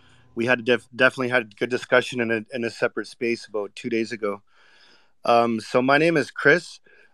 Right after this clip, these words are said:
Um, I'm the P R manager for four hundred Drums. We are an indigenous, community-driven, utility-packed, um, uh, indigenous,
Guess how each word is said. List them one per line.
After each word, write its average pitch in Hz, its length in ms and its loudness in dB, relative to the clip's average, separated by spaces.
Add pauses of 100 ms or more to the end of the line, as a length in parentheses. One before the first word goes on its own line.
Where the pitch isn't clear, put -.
(160)
Um, 113 380 2
I'm 123 160 -4
the 123 80 -4
P 147 300 -8
R 127 200 4
manager 127 520 -4
for 110 220 -10
four 120 320 0
hundred 120 300 -4
Drums. 120 480 -4 (840)
We 131 440 4
are 131 320 8
an 120 240 -2
indigenous, 139 880 -2 (140)
community-driven, 131 1300 0
utility-packed, 123 1120 2 (680)
um, 107 460 0 (680)
uh, 107 300 0
indigenous, 123 840 -2